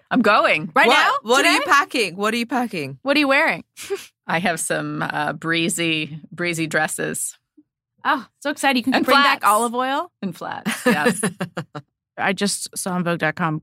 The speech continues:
Speaker 2: that Gabriella Hearst is leaving.
Speaker 1: Yes, that, that's a long, uh, you know, long rumored, uh, uh, story that, uh, Gabriella Hearst was leaving Chloe, that the brand made official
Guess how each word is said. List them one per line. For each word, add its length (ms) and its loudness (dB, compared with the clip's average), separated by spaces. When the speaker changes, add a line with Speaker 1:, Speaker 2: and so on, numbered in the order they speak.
Speaker 2:
that 200 -6
Gabriella 420 0
Hearst 280 -2
is 140 -6
leaving. 380 -6
Speaker 1:
Yes, 280 -2
that, 260 -4
that's 240 2
a 120 2
long, 640 0
uh, 420 2
you 100 -6
know, 180 -4
long 340 2
rumored, 640 0
uh, 500 2
uh, 220 0
story 520 2
that, 220 4
uh, 220 2
Gabriella 540 2
Hearst 360 -2
was 180 -6
leaving 400 -2
Chloe, 480 0
that 300 0
the 80 -4
brand 480 -2
made 440 -2
official 680 -4